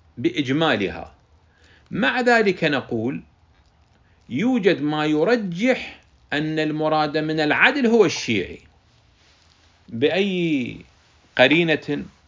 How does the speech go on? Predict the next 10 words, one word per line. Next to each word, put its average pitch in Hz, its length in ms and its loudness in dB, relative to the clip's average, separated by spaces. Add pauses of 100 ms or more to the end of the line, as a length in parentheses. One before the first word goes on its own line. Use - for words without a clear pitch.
أو 120 140 2
بأي 143 400 2
شاهد 131 600 2 (1400)
أقو-، 139 260 0 (100)
أقول 135 440 0
لك 143 180 -2
من 135 200 -2
خلال 208 540 0 (240)
ذيل 233 320 2
الرواية؟ 165 680 4